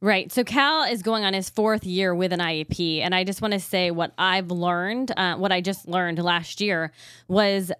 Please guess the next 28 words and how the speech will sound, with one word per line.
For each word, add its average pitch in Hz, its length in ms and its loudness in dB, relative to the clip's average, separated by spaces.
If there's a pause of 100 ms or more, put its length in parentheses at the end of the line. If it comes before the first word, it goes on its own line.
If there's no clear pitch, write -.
(120)
in 269 220 4
that 269 200 0
I 214 160 0
E 202 120 -2
P, 196 340 -2
it 185 100 -2
needs 202 260 -2
to 202 120 -4
describe 196 580 0
your, 180 140 -2 (160)
your 196 360 0 (140)
son 214 420 0
or 185 120 -2
daughter 185 320 0
to 196 180 -2
a 180 60 0
T. 160 480 -6 (260)
So, 233 200 2
so, - 260 -2 (160)
so - 260 0
Cal 247 320 2
has, 208 460 0
um, 175 420 0
sib, 170 500 0
which 185 160 -2
is 180 160 -2
self-injuring 185 880 -2
behavior. 156 600 -2